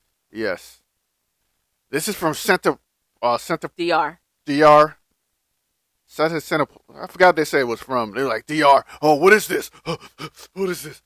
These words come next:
Speaker 1: Don't open it.
Speaker 2: Like,
Speaker 1: Don't open
Speaker 2: like
Speaker 1: it."
Speaker 2: immediately. I'm like,
Speaker 1: Like,
Speaker 2: "That's
Speaker 1: they're sending them
Speaker 2: interesting." <laughs>
Speaker 1: explosives to blow their house up or something like that.
Speaker 2: That's interesting and weird. Anyway.
Speaker 1: So
Speaker 2: But they burn it. So Chantel's family gets it. Uh, Chantel acts freaked out. Karen acts freaked out, and they decide to burn it.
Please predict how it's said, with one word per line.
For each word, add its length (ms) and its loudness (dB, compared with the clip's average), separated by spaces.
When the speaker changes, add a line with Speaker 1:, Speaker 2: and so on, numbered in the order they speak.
Speaker 1:
Don't 160 -2
open 240 2
it. 100 -12
Speaker 2:
Like, 140 2
Speaker 1:
Don't 120 -2
open 200 0
Speaker 2:
like 80 4
Speaker 1:
it." 40 6
Speaker 2:
immediately. 680 -2
I'm 100 -14
like, 120 0
Speaker 1:
Like, 200 6
Speaker 2:
"That's 220 6
Speaker 1:
they're 220 4
sending 480 0
them 260 2
Speaker 2:
interesting." 340 6
<laughs> 0 -
Speaker 1:
explosives 360 0
to 80 -6
blow 240 0
their 160 2
house 300 4
up 180 -2
or 120 -4
something 320 -8
like 200 -12
that. 320 -2
Speaker 2:
That's 120 -20
interesting 680 -12
and 220 -10
weird. 640 -8
Anyway. 340 -10
Speaker 1:
So 160 -8
Speaker 2:
But 60 2
they 100 6
burn 300 4
it. 220 -10
So 120 -8
Chantel's 380 -6
family 300 -12
gets 260 -12
it. 260 -8
Uh, 260 -4
Chantel 400 -6
acts 260 -8
freaked 240 -20
out. 240 -2
Karen 360 -10
acts 260 -16
freaked 240 -14
out, 220 -4
and 120 -8
they 100 -10
decide 300 -16
to 80 -20
burn 280 -14
it. 160 -20